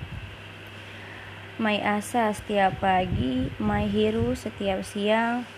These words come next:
mai bang setiap malam, mai nichi setiap hari,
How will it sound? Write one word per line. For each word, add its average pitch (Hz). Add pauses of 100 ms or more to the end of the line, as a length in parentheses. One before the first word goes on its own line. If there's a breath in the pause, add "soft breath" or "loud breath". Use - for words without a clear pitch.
mai 202
bang 190
setiap 196
malam, 233 (480 loud breath)
mai 226
nichi 240
setiap 208 (160)
hari, 208